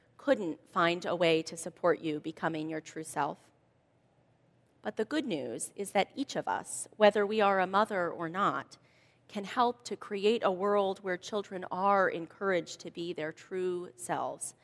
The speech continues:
where we work against the limitations that society tries to place on girls, on women, on people. This is religious work,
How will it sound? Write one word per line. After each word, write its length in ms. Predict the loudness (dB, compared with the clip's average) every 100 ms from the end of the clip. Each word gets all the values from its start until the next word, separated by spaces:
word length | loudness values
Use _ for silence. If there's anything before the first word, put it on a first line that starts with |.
| _ _ _ _
where 160 | 8 10
we 120 | 8
work 320 | 8 6 6
against 420 | 4 6 6 4 0
the 100 | 2
limitations 760 | 2 0 0 -2 -2 -4 -4
that 180 | -4 -4
society 640 | -4 0 4 4 2 -2
tries 380 | -4 0 0 0
to 100 | -6
place 380 | -4 -2 -2 -4
on 220 | -4 -4
girls, 640 | -4 2 4 2 0 -8 -14 _ _ _ -6
on 220 | -4 0
women, 500 | 0 0 -4 -8 -12 -14 _ _ _ -4
on 180 | -4 -4
people. 480 | -10 -12 -12 -16 -18 _ _ _ _ _ _ _ _ _ _ _ _ _ _ 4
This 440 | 6 6 -2 -4
is 260 | 2 2 4
religious 560 | 4 4 4 2 0 -2
work, 340 | -2 -2